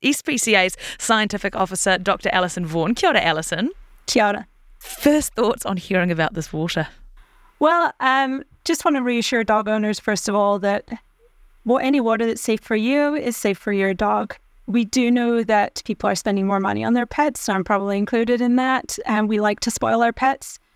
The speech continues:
Speaker 2: How you choose to do that is up to you. There are things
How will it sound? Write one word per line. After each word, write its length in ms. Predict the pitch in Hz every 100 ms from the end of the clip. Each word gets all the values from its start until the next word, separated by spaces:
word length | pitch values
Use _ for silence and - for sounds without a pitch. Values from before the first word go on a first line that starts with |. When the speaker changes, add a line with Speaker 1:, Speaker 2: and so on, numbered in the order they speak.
| _
Speaker 2:
How 200 | - -
you 220 | 226 240 247
choose 240 | 262 240
to 120 | -
do 140 | 240 240
that 160 | 254 -
is 60 |
up 120 | 240 -
to 120 | 277
you. 280 | 294 294 - - -
There 120 | 220
are 60 | 220
things 500 | - 220 214 -